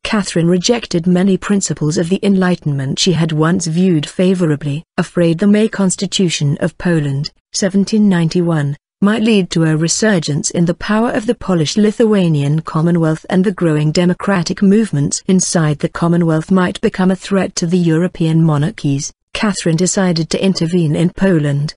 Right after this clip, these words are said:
She provided support to a Polish anti-reform group known as the Targowica Confederation. After defeating Polish loyalist forces in the Polish-Russian War of seventeen ninety-two and in the Kosciuszko Uprising, seventeen ninety-four,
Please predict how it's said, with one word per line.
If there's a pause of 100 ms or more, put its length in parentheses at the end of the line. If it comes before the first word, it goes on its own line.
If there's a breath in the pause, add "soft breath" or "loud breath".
She
provided
support
to
a
Polish
anti-reform
group
known
as
the
Targowica
Confederation. (160)
After
defeating
Polish
loyalist
forces
in
the
Polish-Russian
War
of
seventeen
ninety-two
and
in
the
Kosciuszko
Uprising, (240)
seventeen
ninety-four,